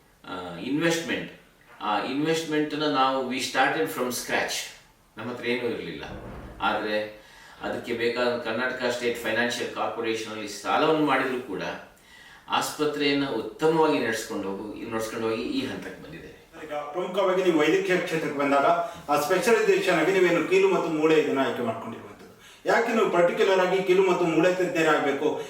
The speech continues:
Speaker 2: ಇದ್ರಲ್ಲೇ ಒಂದು ಸ್ಪೆಷಲಿಸ್ಟ್ ನೋಡಿ ಯಾಕೆ ಅನ್ಸ್ಕೊಂಡು, ಅನ್ಕೊಂಡ್ವಿ ಯಾಕೆ ಅದು?
Speaker 1: ಕೀಲು ಮತ್ತು ಮೂಳೆ ತಜ್ಞರಾಗಿರೋದು ಅದು ಕೂಡ ಆಕಸ್ಮಿಕ ಅಲ್ಲ. ನನಗೆ ಖುಷಿಯಾಗಿರೋದು ಈ ಮೂಳೆ ಅಂತ ಹೇಳುವಂಥದ್ದು ಇದೆಯಲ್ಲ,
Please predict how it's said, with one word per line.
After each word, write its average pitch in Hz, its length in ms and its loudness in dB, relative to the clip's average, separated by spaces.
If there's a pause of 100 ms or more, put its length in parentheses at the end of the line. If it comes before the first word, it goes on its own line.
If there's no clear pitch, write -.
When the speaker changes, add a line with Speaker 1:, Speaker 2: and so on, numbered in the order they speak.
(120)
Speaker 2:
ಇದ್ರಲ್ಲೇ 233 300 6
ಒಂದು 185 400 2
ಸ್ಪೆಷಲಿಸ್ಟ್ 180 440 2
ನೋಡಿ 151 140 4
ಯಾಕೆ - 160 2
ಅನ್ಸ್ಕೊಂಡು, 151 420 -2
ಅನ್ಕೊಂಡ್ವಿ 151 500 -2
ಯಾಕೆ - 140 -6
ಅದು? - 200 -14 (880)
Speaker 1:
ಕೀಲು 180 340 2
ಮತ್ತು 151 320 0
ಮೂಳೆ 131 320 -2
ತಜ್ಞರಾಗಿರೋದು 117 800 -4
ಅದು 170 220 2
ಕೂಡ 165 180 0
ಆಕಸ್ಮಿಕ 123 640 0
ಅಲ್ಲ. 69 200 -10 (440)
ನನಗೆ 151 420 2
ಖುಷಿಯಾಗಿರೋದು 139 1200 0 (420)
ಈ 104 360 -4
ಮೂಳೆ 156 600 4
ಅಂತ 120 180 -6
ಹೇಳುವಂಥದ್ದು 110 480 -4
ಇದೆಯಲ್ಲ, 92 240 -4